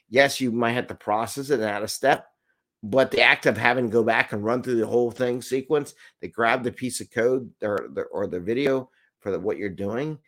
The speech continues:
you don't have to do that, right? So this is something to promote and talk to your testers, talk to your team about capturing that, whoever's doing the work.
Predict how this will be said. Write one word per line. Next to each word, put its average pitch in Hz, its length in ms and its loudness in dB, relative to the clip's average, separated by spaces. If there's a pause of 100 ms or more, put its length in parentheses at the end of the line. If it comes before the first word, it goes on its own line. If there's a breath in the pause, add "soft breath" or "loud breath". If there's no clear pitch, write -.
(280)
you 110 120 -6
don't 120 140 -2
have 113 180 -8
to - 80 -12
do 135 240 -6
that, - 280 -12 (100)
right? 95 360 -8 (340 soft breath)
So 117 240 0
this 139 260 -6
is 156 160 -6
something 113 400 -4 (160)
to 95 300 -6 (540)
promote 117 640 2 (560)
and 107 200 -2
talk 120 300 2
to - 80 -12
your 120 80 -6
testers, 90 420 -2
talk 104 280 -2
to 131 80 -8
your 117 40 -6
team 95 400 -8 (340 soft breath)
about 95 260 -2
capturing 113 540 0
that, 82 220 -4
whoever's 123 680 4
doing 117 360 2
the 85 100 -4
work. 104 420 -2